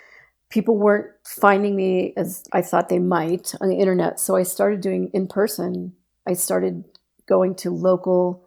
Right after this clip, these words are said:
businesses. I went to, like, spas. I went to coffee houses. I did some things around the neighborhood, and I did, like, you know, speaking. And I also did meetups. I had people come to my house once a month for two years almost.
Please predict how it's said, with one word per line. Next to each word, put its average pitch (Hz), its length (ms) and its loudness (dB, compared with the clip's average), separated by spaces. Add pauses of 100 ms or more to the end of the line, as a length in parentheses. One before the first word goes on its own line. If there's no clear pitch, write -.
businesses. 285 600 0
I 190 120 2
went 180 220 -4
to, 175 200 -8
like, - 220 -8
spas. 247 680 0
I 170 120 -2
went 165 240 -6
to 139 200 -10
coffee 233 380 -2
houses. 208 760 -2 (580)
I 185 80 -4
did 180 220 -2
some 185 180 -4
things 190 260 -4
around 185 240 -4
the 175 60 -2
neighborhood, 185 680 -2
and 196 140 -4
I 180 80 -2
did, 170 200 -6
like, 165 180 -6 (180)
you 175 80 -4
know, 165 200 -8 (280)
speaking. 294 500 -2 (240)
And 190 460 -2
I 196 160 -2
also 240 560 0
did 208 180 -4
meetups. 226 720 -4 (100)
I 196 120 -8
had 202 220 -6
people 208 220 -8
come 202 220 -4
to 202 40 -4
my 202 140 -4
house 202 240 -6
once 196 260 -4
a 196 60 -4
month 208 380 -4
for 190 140 -6
two 220 260 -4
years 220 400 0
almost. 185 560 -6